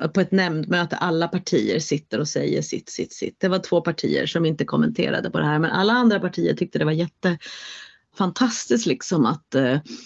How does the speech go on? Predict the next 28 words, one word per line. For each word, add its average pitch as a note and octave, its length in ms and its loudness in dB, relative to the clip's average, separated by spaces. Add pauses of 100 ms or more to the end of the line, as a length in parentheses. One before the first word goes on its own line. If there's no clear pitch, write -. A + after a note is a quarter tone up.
(380)
att - 360 -4
vi E3+ 80 0
skulle D#3+ 240 2
göra D3 220 4
den C#3+ 100 2
här E3 160 0
örtagården D#3 760 0
för C#3+ 120 0
att D#3 80 4
minnas D3+ 360 2
en D#3+ 80 0
så E3 140 2
mörk E3 360 2
historia. F3+ 720 0 (1000)
Och F#3 140 2
sen F#3 120 4
så G#3+ 260 4
läste G#3+ 380 2
vi G3+ 140 6
upp A#3 200 0
alla D#3+ 180 2
namnen, A3+ 760 4 (920)
eh, E3 200 2
på D#3+ 140 -2
de - 240 2
som E3+ 220 2
mördades. - 680 0 (640)
Och F3+ 260 0